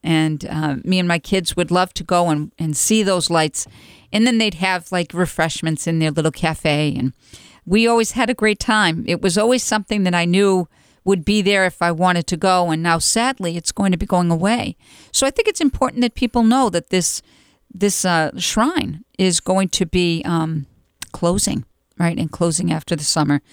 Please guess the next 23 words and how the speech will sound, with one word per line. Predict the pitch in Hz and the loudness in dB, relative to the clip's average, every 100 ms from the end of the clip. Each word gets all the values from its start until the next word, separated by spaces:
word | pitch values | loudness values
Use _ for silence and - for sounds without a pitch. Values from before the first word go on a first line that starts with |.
| - - - | -20 -20 -12
So | - 214 196 185 - | -4 0 2 0 -4
La | 190 202 226 277 | 0 2 4 2
Salette, | - - 233 196 170 - - _ | -2 0 2 2 0 -6 -20 _
La | 175 180 202 | -2 0 2
Salette | - 240 196 214 - _ _ _ _ _ | 2 2 2 -2 -10 _ _ _ _ _
of | - 185 170 - | 2 2 0 -2
Enfield | 208 226 - 226 202 196 | 0 2 2 0 0 0
dot | 190 190 - | 0 0 0
org. | 185 180 123 - 143 _ _ _ _ _ | 2 4 2 -2 -14 _ _ _ _ _
Can | - 175 | -2 0
give | 185 160 | 0 0
you | 170 - | 0 2
all | 185 202 | 2 0
of | 185 | 0
that | 180 | -2
information. | 170 - 160 147 143 - 160 - _ _ _ _ | -2 -2 -2 0 -2 -4 -8 -10 _ _ _ _
Um, | - 170 165 165 156 - _ _ _ - | -2 0 2 0 -4 -8 _ _ _ -4
this | 220 - | -2 0
was, | 233 - - - 52 - | -2 -4 -10 -20 -18 -2
La | 240 349 | 0 0
Salette | - 359 - | 0 0 0
was | 214 | -2
put, | - 247 | 0 0